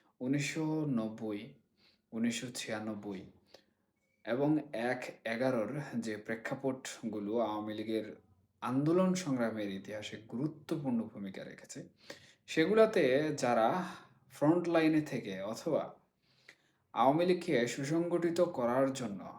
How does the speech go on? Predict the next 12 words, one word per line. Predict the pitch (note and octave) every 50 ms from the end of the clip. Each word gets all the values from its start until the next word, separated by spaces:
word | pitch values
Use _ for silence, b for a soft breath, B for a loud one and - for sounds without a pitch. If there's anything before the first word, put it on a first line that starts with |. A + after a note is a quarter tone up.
| - - - G#2+
আওয়ামী | A#2 A#2+ B2+ C3+ C#3+ D3
লীগকে | D3 D3 - - C#3+ A2 G2 A2 C#3 E3+ E3 - - _ _ _ A2+ B2
আন্দোলনের | C3 C#3+ D3 D3+ D3+ D#3 E3 E3+ E3+ F3 E3 - -
প্রাণ | - C3+ C#3 D3+ D#3 D#3+ D3+ -
ফিরিয়ে | - C#3 B2+ B2 A#2+ A2 G2+ G2
আনার | G2 G2+ G2+ G2+ - -
জন্য | - F#2+ G2 A#2+ D#3 F#3 - - -
ভূমিকা | - B2 B2 C#3+ D3+ D3+ D3 B2 G#2
রেখেছেন, | F#2+ G2 G#2+ G#2 - - E3 - B B B B B B B B B _ _ -
তারা | D3+ D#3 E3+ F3+ F3 E3+ -
কিন্তু | F#3+ F#3 - - D3 B2+ A#2 B2
বিভিন্নভাবে | A#2+ A#2+ C#3 E3 F3 E3+ E3+ D#3 C#3 D3 C3 A2 G2+ G2+